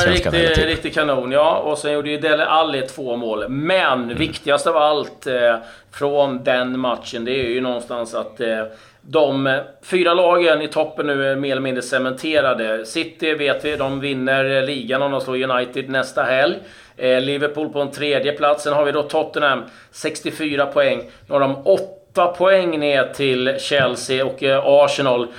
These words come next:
Speaker 1: ännu mer distanserade, ligger på en sjätte plats med bara femtioen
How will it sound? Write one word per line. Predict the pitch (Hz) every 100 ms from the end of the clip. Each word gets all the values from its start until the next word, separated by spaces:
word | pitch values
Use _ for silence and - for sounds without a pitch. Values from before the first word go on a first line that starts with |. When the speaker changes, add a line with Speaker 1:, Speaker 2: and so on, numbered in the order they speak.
| - -
Speaker 1:
ännu | 147 131 123
mer | 139 127
distanserade, | 127 123 120 120 135 123
ligger | 117 113
på |
en | 120
sjätte | - 127 131
plats | 123 110 -
med | 113
bara | 113
femtioen | 110 - 135 113 113 131 131 151 160 147 123